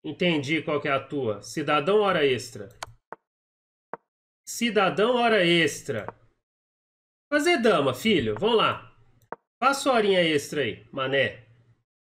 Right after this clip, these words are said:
Vai lá. Toma! Fica fazendo hora extra aí.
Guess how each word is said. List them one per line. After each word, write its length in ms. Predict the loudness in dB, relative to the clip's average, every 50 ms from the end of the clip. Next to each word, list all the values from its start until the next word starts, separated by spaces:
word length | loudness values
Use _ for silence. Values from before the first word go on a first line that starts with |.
| -6
Vai 180 | -2 2 2 4
lá. 380 | 4 2 0 -2 -4 -10 -20 -20 -20 -20 -20 -20 -20 -2 2
Toma! 680 | 2 4 6 4 4 4 2 2 0 0 -4 -8 -12 -16 -20 -20 -20 -20 _ _ _ _ _ _ _ _ _ _ _ _ _ _ _ _ _ _ _ _
Fica 220 | -2 -2 0 2
fazendo 360 | 2 2 4 4 4 4 4
hora 220 | 4 4 4 4 4
extra 380 | 4 4 2 0 0 0 2 2
aí. 340 | 2 2 0 -4 -6 -14